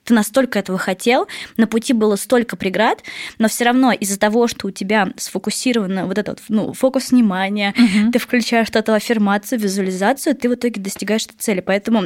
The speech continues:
Speaker 1: это, ну, абсолютная вещь. Мне кажется, что у вас у каждого есть, э, такой подобный пример, что когда вы реально чего-то хотите, это и происходит. И главное здесь, конечно, ещё вот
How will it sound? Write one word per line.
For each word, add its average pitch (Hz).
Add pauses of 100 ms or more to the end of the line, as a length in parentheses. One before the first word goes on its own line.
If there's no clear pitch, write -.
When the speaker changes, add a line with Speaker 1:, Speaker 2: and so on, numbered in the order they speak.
Speaker 1:
это, 277
ну, 254
абсолютная 254
вещь. 170
Мне 214
кажется, 240
что 233
у 220
вас 226
у -
каждого 208
есть, 196
э, 175 (100)
такой 208
подобный 180
пример, 226 (360)
что -
когда 233
вы 190
реально 202
чего-то 180
хотите, 240 (280)
это 247
и -
происходит. 185 (340)
И 233
главное 262
здесь, 233
конечно, 220
ещё 214
вот 190